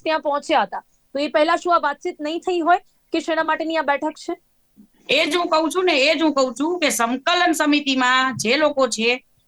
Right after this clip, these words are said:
Speaker 2: તો એ લોકોને પહેલા ફોનમાં ચર્ચા કરવી જોઈએ કે શેના માટેની મીટિંગ આપ અમને બોલાવો છો, શેના માટેની બેઠક કરવાની છે,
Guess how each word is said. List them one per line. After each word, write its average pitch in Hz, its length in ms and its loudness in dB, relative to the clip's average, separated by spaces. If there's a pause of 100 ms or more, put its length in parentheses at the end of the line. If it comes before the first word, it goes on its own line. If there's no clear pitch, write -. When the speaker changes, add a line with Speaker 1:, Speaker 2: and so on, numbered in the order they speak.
Speaker 2:
તો 269 120 4
એ 247 120 4
લોકોને 302 340 2
પહેલા 277 260 0
ફોનમાં 277 580 2
ચર્ચા 262 340 0
કરવી 269 320 0
જોઈએ 277 280 2
કે 294 140 0
શેના 285 340 2
માટેની 294 400 2
મીટિંગ 285 360 2
આપ 285 180 2
અમને 262 200 2
બોલાવો 226 400 0
છો, 262 180 0
શેના 269 260 0
માટેની 285 300 2
બેઠક 254 400 0
કરવાની 247 400 0
છે, 240 340 -2